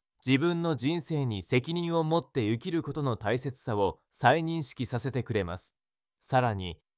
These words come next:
挫折や困難を乗り越えるためのヒントや、目標達成をサポートする習慣の作り方、心の持たち方などあらゆる角度から人生を最高にする方法を学ぶことができます。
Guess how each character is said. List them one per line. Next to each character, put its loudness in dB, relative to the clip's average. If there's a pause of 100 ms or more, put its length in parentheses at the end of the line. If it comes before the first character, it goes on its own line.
挫 0
折 0
や 2
困 -4
難 -2
を 0
乗 0
り 0
越 -4
え -2
る -2
た -6
め -2
の -2
ヒ -8
ン -4
ト -4
や、 -2 (280)
目 6
標 0
達 -4
成 0
を 0
サ -2
ポ 0
ー -2
ト -4
す -10
る -4
習 0
慣 -4
の -2
作 -2
り -2
方、 -6 (240)
心 4
の 2
持 2
た 0
ち -8
方 -2
な 2
ど 6
あ 6
ら 4
ゆ 0
る -2
角 -6
度 2
か -4
ら -2 (300)
人 0
生 -2
を -4
最 2
高 -2
に -2
す -8
る 0
方 4
法 4 (160)
を 4 (120)
学 6
ぶ 0
こ -2
と 4
が 0
で 4
き -12
ま -6
す。 -8